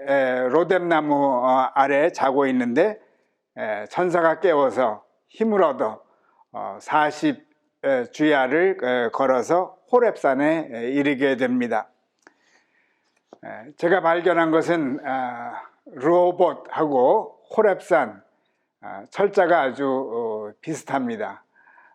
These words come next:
아, 뭐 우연이겠지만, 아, 그래도 호렙산을 향하여, 어, 르호봇의 마음을 키워가지 않았을까라는 생각도 혼자서 해보았습니다. 결국, 어, 호렙산으로, 어, 간 우리, 에,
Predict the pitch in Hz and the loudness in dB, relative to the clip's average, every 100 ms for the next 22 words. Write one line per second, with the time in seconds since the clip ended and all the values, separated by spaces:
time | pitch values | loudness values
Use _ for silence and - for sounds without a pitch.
0 | - 120 110 107 127 123 151 165 170 160 | -10 -8 -8 -2 0 0 0 2 2 2
1 | 151 139 156 127 117 165 190 120 123 113 | 0 -2 -4 -2 2 2 0 -6 -6 -6
2 | 107 156 139 135 131 175 180 175 170 160 | -4 -2 2 2 2 2 2 2 2 2
3 | 156 147 147 147 120 - _ 120 120 123 | 0 2 2 2 0 -4 _ -10 -8 0
4 | 170 180 170 147 160 151 139 135 139 151 | 2 4 2 2 2 2 2 2 0 0
5 | 185 - _ _ - 208 170 151 156 135 | -2 -6 _ _ 0 2 2 2 2 2
6 | 127 - 120 127 123 123 147 151 170 139 | 0 -4 -2 0 0 0 -2 -2 0 -2
7 | - 175 180 127 131 127 127 120 151 139 | 0 0 0 -4 -2 0 0 0 0 2
8 | 135 123 151 143 123 113 - _ _ - | 0 0 -2 0 0 -2 -4 _ _ -20
9 | - _ _ _ - _ _ _ _ _ | -20 _ _ _ -20 _ _ _ _ _
10 | _ 175 190 208 - - 170 147 156 220 | _ 0 4 2 2 0 2 2 2 2
11 | 214 202 185 180 175 160 147 127 - 147 | 2 0 2 2 4 4 2 2 4 4
12 | 139 135 143 135 123 160 196 147 131 131 | 4 2 2 2 2 0 0 0 2 0
13 | 113 - 131 123 123 120 | -2 -2 0 2 2 0